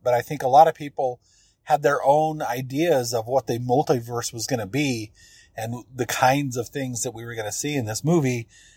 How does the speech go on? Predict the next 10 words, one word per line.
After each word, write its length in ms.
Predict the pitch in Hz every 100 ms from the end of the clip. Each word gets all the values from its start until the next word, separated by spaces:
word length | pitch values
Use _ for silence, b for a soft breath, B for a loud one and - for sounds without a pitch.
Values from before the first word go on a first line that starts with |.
| b
because 360 | - 160 180 170
they'd 160 | 165 147
been 180 | 165
spoiled 720 | 143 - 151 214 233 143 147 139
by 260 | 135 143
things 340 | 143 165 160 151
like 360 | 156 151 - _ _ _ _ _ _ _ _ _
Endgame 680 | 143 202 285 170 143 147 165
that 120 | 143
had 220 | - 151